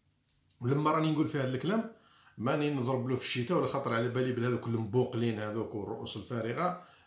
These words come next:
لما تكلم في هذا الكلام يقول لك: "هاك تغازل فيه". ما على بالي به ولا نغازل فيه، راني نتحدث في حقائق. لأنه هاد الأفراد نتوع الجيش ما جوش من المريخ. راهم ناس يصليو، وكاين ناس اللي حافظين القرآن،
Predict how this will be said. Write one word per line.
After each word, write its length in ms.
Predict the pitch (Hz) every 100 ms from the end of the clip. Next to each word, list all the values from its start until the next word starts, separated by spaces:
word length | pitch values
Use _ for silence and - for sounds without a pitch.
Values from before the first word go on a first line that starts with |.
| 131
لما 220 | 139 147
تكلم 420 | - - 143 131
في 80 | 139
هذا 100 | 131
الكلام 320 | 143 160 151
يقول 140 | 139
لك: 100 | 131
"هاك 120 | 127 -
تغازل 520 | 120 127 117 120 104
فيه". 240 | 127 113
ما 240 | 104 139 139
على 200 | 143 143
بالي 340 | 135 147 139
به 240 | 139 214
ولا 240 | 196 190 185
نغازل 420 | 180 175 147 156
فيه، 360 | - 147 87 - -
راني 160 | 143 147
نتحدث 320 | - 175 165
في 140 | - 160
حقائق. 600 | 175 - 180 131 - - _ _ _ -
لأنه 420 | 113 - 147 143
هاد 180 | 127 131
الأفراد 500 | 123 127 139 127 123
نتوع 180 | 120 135
الجيش 320 | 127 170 170
ما 100 | 160
جوش 240 | 160 180
من 100 | 170
المريخ. 520 | 156 156 151 139 - - _ _ _ _ _ _ -
راهم 280 | 139 139 131
ناس 200 | 135 127
يصليو، 720 | 117 147 110 104 135 156 156
وكاين 260 | 143 139
ناس 180 | 135 127
اللي 120 | 131
حافظين 400 | 127 135 110 131
القرآن، 720 | 117 - 131 - 147 156 165